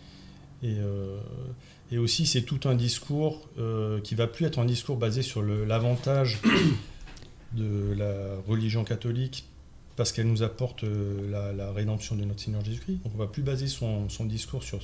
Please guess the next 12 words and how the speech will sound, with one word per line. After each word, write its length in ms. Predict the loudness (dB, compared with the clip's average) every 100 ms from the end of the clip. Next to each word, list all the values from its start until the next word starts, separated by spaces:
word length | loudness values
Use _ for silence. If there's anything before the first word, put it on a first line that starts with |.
| -8
sur 220 | -8 -8
ce 320 | -8 -8 -4 -4 -4 -8 -6
gros 240 | 0 4
avantage 580 | 4 4 2 2 2 2 -4 -14 -14 -14 -12 -2
d'adhérer 400 | 2 4 4 4
à 80 | 4
la 80 |
religion 240 | 2 2 0
catholique, 380 | 0 -2 -2 0
c'est 100 | 0
d'être 140 | -2
sauvé. 400 | 0 0 0